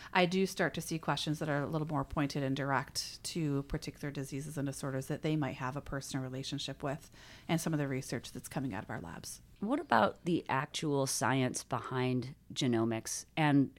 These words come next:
Speaker 2: and the fact that most non-scientific people who might, might be taking these tours know very little about the human genome?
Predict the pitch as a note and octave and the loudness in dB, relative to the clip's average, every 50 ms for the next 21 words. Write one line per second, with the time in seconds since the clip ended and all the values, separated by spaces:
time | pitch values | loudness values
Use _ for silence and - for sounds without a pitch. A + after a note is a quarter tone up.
0 | - - - - - D#3 E3 - - - G3 G#3 G#3 - - - D#3+ E3 E3 E3+ | -20 -20 -6 2 4 4 4 4 6 6 6 6 6 0 0 2 4 4 4 2
1 | - - - - - - D3 D#3+ C#3 C#3+ D3+ - - C#3+ C3+ C#3 C3 - - D3 | 0 -4 -8 -12 -6 0 2 2 4 4 2 2 2 2 2 2 2 2 -2 -2
2 | - D3 C3+ - - - - D3+ - A#2 B2 C3+ D3 C3+ C#3 C#3+ D#3 - C#3 D#3 | 0 -2 -4 -4 -4 -2 -2 -2 0 2 2 2 2 4 4 2 2 4 4 4
3 | E3+ - C3+ - - D3+ D3+ D3+ F#3 D3+ C#3+ C#3 C3+ C3+ - - - D#3+ D3+ C#3+ | 4 2 0 0 2 0 2 6 8 10 10 10 8 4 -2 0 4 4 6 6
4 | C#3 C3 - D#3+ D#3+ E3 D#3+ C#3 D#3+ E3 E3 F#3 G3 E3 D3+ C#3 D3 D#3+ D#3+ D#3 | 4 6 8 8 8 8 8 8 8 8 8 8 6 4 4 6 6 8 8 8
5 | C#3+ B2+ - - A#2+ - A#2 A#2 - - - B2 A#2 - F3+ E3 D#3 C3+ A#2 - | 6 6 6 2 4 4 2 2 2 0 -6 -4 4 6 8 10 10 8 8 6
6 | - C3 A#2+ A2+ E2 F2+ | 4 4 4 4 2 0